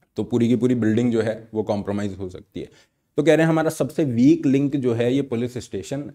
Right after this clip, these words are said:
ये हैं। क्यों हैं? पहली चीज़, यहाँ पे आपकी जो इंफ्रास्ट्रक्चर है बहुत ही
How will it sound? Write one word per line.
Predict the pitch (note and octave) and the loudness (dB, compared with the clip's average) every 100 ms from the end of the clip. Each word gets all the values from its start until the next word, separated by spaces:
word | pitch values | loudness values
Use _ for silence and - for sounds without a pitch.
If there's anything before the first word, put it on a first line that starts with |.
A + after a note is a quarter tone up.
| - | -10
ये | A2 C#3+ D#3 | -2 0 0
हैं। | B2+ B2+ D3 - | -2 -6 -10 -4
क्यों | D#3 D#3 | -2 -2
हैं? | C3+ C#3+ - _ _ _ _ | -4 -8 -14 _ _ _ _
पहली | B2+ D#3 E3+ | 0 2 4
चीज़, | D#3+ D#3+ - - | 2 2 -4 -6
यहाँ | B2 C3 | -2 -2
पे | C3+ C#3+ | 0 2
आपकी | B2+ - C3+ B2+ | 2 0 -2 0
जो | C3+ C3 A#2+ | 2 2 2
इंफ्रास्ट्रक्चर | A#2 - B2+ - A#2 G#2 B2+ | -2 -2 -4 -2 -6 -4 -2
है | B2+ | -2
बहुत | A2 A2+ A#2+ C#3+ | -2 -4 -2 -4
ही | D3+ | -6